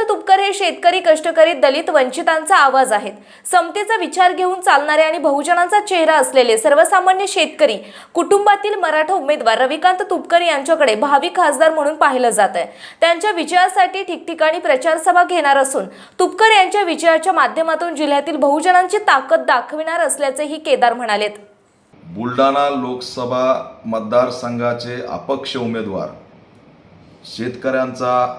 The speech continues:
Speaker 2: कष्टकऱ्यांचा, शोषितांचा, पीडितांचा, वंचितांचा, दीनदलितांचा आवाज गेल्या बावीस वर्षांपासून रस्त्यावरचा संघर्ष करणारा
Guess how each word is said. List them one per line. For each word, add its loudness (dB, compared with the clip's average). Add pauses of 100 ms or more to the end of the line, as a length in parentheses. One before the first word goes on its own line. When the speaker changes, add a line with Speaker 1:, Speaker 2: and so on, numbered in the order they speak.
(160)
Speaker 2:
कष्टकऱ्यांचा, -4
शोषितांचा, -4 (220)
पीडितांचा, -4 (360)
वंचितांचा, -8 (800)
दीनदलितांचा -4 (260)
आवाज 0 (1300)
गेल्या -2
बावीस 0
वर्षांपासून -6 (260)
रस्त्यावरचा -2
संघर्ष -6
करणारा -4